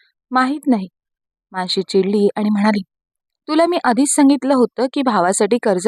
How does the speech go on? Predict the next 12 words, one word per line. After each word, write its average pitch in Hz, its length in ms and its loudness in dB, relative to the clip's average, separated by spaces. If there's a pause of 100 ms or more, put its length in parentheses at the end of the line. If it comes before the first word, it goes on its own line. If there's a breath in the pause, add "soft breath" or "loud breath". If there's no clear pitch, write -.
काढू 285 180 2
नकोस. 254 380 0 (460)
त्याला 185 180 0
आधी 185 240 -2
सांग 196 300 -2 (340)
की 285 100 -10
तू 320 80 2
कोणती 262 380 2
तरी 262 220 2
चांगली 220 260 2
नोकरी 247 380 0
कर 208 120 -4